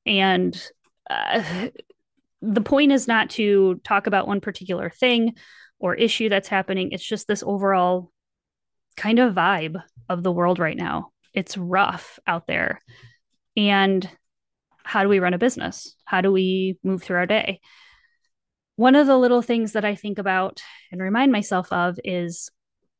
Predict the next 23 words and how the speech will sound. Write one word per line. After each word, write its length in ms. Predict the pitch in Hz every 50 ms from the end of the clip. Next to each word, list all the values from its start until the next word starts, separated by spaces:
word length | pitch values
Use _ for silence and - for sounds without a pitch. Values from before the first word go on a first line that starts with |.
| _ _ _ _
we 140 | 208 214 214
are 120 | 196 196 -
all 160 | 196 202 208
part 340 | - - - 196 190 180 - -
of 340 | 175 175 175 175 170 170 - - _ _ _ _ _ _ _
communities. 840 | - - 190 190 190 190 196 185 190 185 185 180 180 180 - - - - _
We're 160 | _ 190 180 175
all 320 | 180 180 185 180 185 - -
a 40 | -
collective, 680 | - - 170 175 180 175 - - 185 180 170 170 175
whether 180 | 175 170 170
you 120 | 175 175 175
think 180 | - 185 165
of 100 | - 170
that 160 | 175 165 165 170
as 220 | 170 170 165 -
your, 300 | 165 160 156 147 160 160 - _ _ _ _ _ _ _ _ _ _ _ _
your 180 | _ 170 - -
family, 540 | - - - 233 226 220 208 185 180 175 175
your 300 | 170 170 160 156 156 156
neighborhood, 960 | 160 165 190 214 214 202 196 185 165 - 185 185 175 180 175 160 160 165 180
your 160 | - 170 170
city, 720 | - - - 208 202 190 185 180 175 170 170 165 160 160